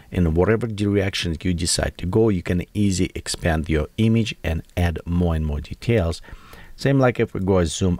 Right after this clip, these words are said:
out with two. Notice I prefer to use it actually custom zoom, because custom zoom, it will ask us for remix prompt. And it's the reason why we enabled the remix before,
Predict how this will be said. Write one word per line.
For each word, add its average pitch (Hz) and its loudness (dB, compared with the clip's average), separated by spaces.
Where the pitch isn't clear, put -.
out 78 -2
with - -20
two. 147 2
Notice 117 2
I 95 0
prefer 110 2
to 104 -4
use 101 0
it 95 -6
actually 85 -2
custom 123 -2
zoom, 85 -2
because 90 -4
custom 90 -4
zoom, 110 2
it - -4
will 107 4
ask 90 -4
us 87 -4
for 87 -4
remix 95 0
prompt. 110 0
And 107 0
it's 101 -2
the 104 2
reason 98 0
why 87 -2
we 90 -2
enabled 92 0
the 85 0
remix 85 0
before, 123 2